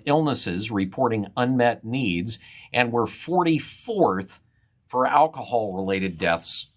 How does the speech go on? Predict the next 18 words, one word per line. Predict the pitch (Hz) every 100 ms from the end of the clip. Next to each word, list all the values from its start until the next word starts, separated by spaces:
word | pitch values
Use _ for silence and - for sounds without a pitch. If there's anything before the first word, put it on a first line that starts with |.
| _ _ _
per | 107
hundred | 113 98 101 92
thousand. | 104 92 82 78 - _ _ _ _
We're | 139 156 151
number | 147 151 135 127
forty-four. | - 143 131 98 - 151 92 - _
We're | 120 151 139
number | 131 139 135 120
forty-four. | 101 160 143 113 - 165 135 95 - _ _ _ _ _ _ _ _ _ _ _ _ _ _ _ _ _ _ _ _ _ _ _ _ _ _ _ _
And | 120 117
quit | - -
playing | - 170 160 151
with | 113 -
poo. | 139 127 90 - _ _ _ _ _ _ _ _ _
This, | 143 143 - - -
uh, | 143 131 123 110 104 104
look | 104 131 - -
at | 107 107 101